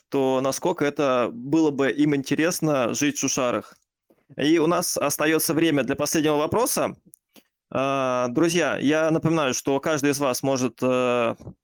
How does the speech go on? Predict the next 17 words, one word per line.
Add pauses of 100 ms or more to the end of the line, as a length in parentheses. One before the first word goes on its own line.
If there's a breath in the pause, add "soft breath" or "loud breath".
(120)
поспорить
или
задать
вопрос
нашему
сегодняшнему
эксперту
Денису. (300 loud breath)
Для
этого
необходимо
нажать
на
экр-,
микрофончик
посреди
экрана,